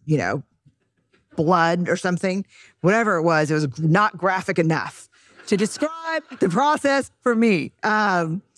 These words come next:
like, I can't stand it. I, it's horrible. I mean, can you imagine? You have to write in total isolation. You realize that, right?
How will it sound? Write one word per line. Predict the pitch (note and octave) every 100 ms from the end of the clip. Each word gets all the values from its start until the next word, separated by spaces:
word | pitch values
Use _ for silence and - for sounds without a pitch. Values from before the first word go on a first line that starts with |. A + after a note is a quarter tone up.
| _ _ _ -
like, | G3+ G3+
I | G#3+ A#3+ A#3
can't | - - G#3
stand | - - E3 G#3+
it. | D#3 - - _ -
I, | F3
it's | G3 G#3 F#3+
horrible. | D#3 E3 F#3 D#3 F#2+ - -
I |
mean, | F#3 F#3
can | A#3
you | A#3+
imagine? | F#3+ E3+ F#3 G#3 - -
You | G#3+
have | A#3+
to | F3
write | D#3+ D#3+ C#3
in | D#3
total | D#3 D#3
isolation. | C3 C#3+ D3 C3 - A2
You | D#3
realize | D3+ C#3 -
that, | - -
right? | A2 C#3+